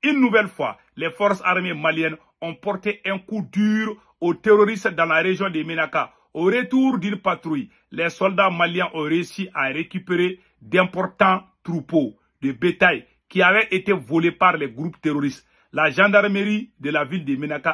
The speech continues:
a été submergée par les propriétés d'animaux venus récupérer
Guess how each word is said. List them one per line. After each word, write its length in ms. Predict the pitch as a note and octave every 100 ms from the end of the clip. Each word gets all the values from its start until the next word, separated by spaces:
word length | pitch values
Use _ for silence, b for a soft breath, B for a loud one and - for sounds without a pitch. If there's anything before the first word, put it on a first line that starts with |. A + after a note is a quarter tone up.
| -
a 120 | B2+
été 380 | B2+ E3+ E3+ -
submergée 680 | - E3 C3 D#3 C#3+ D#3+ b b -
par 200 | E3+ E3
les 120 | C3
propriétés 600 | - D#3+ D3+ E3 C#3+ E3+
d'animaux 480 | B2 C#3 C#3 D3 D#3 b b
venus 420 | - G2+ F#3 G3 E3
récupérer 640 | E3+ F3 D#3 E3 D#3+